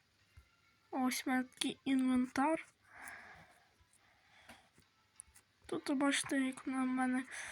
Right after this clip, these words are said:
комонки. Тут вже ці йдуть чармики.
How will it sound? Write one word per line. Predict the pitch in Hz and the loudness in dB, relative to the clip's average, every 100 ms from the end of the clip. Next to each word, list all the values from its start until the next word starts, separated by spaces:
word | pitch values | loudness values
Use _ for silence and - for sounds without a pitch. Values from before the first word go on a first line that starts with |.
| - - - - - - - | -12 -12 -14 -20 -4 0 2
комонки. | 262 320 359 359 - 330 339 339 - - - - _ _ _ _ - - | 2 4 4 4 0 2 2 -2 -14 -20 -20 -20 _ _ _ _ -14 -14
Тут | - 339 320 | 2 4 6
вже | 294 294 | 6 6
ці | 277 - | 4 0
йдуть | 277 247 226 269 269 - - - - - - _ _ - - - - - - - | 2 2 2 2 2 -6 -10 -14 -16 -20 -20 _ _ -20 -20 -20 -20 -20 -20 -10
чармики. | - 277 294 320 302 294 294 | 0 6 6 6 0 -2 -4